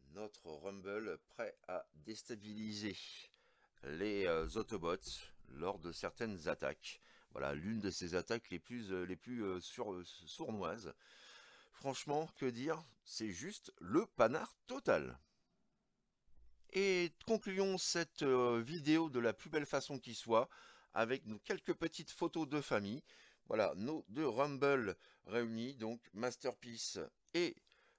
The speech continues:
Studio Series The Movie quatre-vingt-six. Me manque, bien sûr, comme vous le savez, malheureusement, le Génération un. Le voici cette fois-ci aux côtés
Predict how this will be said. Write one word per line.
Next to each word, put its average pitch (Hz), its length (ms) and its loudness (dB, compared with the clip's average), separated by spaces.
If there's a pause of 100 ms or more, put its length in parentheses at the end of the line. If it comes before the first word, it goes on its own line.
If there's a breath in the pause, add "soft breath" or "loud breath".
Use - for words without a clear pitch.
(140)
Studio 160 360 -2
Series 120 460 2
The 156 40 8
Movie 156 400 4
quatre-vingt-six. - 800 0
Me 90 120 0
manque, 95 340 0 (200)
bien 85 100 -2
sûr, - 220 -4
comme 90 160 -2
vous 90 80 -4
le - 40 -12
savez, 92 320 0
malheureusement, 104 680 0
le 113 240 -4
Génération 107 600 -2
un. 117 140 0 (960)
Le 175 140 8
voici 208 420 8
cette 190 200 8
fois-ci 175 420 2
aux 190 140 6
côtés 170 480 4